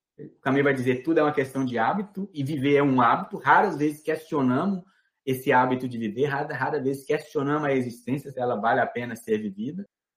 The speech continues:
apesar de todo mundo já pensar alguma vez se ela vale ou não a pena ser vivida. E esse hábito, por exemplo, se a gente pega, por exemplo, os nossos cursos de filosofia, nosso curso de, o, as nossas graduações, o,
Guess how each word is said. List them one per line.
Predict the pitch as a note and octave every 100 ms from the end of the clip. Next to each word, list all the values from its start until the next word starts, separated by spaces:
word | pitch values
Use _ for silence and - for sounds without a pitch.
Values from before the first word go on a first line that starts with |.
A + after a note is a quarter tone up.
| _ -
apesar | - B2+ A#2+ B2
de | B2
todo | - C#3
mundo | C3+ C#3
já | C#3
pensar | - C#3 G#2+ - A#2+ A2
alguma | A#2+ A2+ A2+
vez | G2+ A2 B2+ -
se |
ela | A#2+ A2+
vale | G2 G#2+ C3 C3+
ou | A2+
não | G#2+ A#2
a | A2+
pena | - G2+ G2+
ser | - G2
vivida. | G#2+ G#2+ G#2 D3+ F#3 _ _ _ _ G#3
E | B3
esse | B3 - C4
hábito, | G#3 A3+ G#3 G3
por | G3 G3
exemplo, | F3+ C#3 C3 F#3+ A3+ E3+
se | D3
a | D3+
gente | F3+ F3+
pega, | F3+ E3+
por | E3+ E3
exemplo, | D3+ D3+
os | C#3+
nossos | D#3+ D#3+ -
cursos | - D#3 D3 C#3+
de | C3+
filosofia, | C3+ B2 A#2 A2+ - - - _
nosso | F#3 - - C4
curso | - A3+ G#3+
de, | A#3 A3+
o, | G#3 F#3+ - -
as | D#3+
nossas | E3 G3+ G#3
graduações, | G3 F#3+ F#3 E3 F#3+ A3+ E3+
o, | E3+ D3+ D3+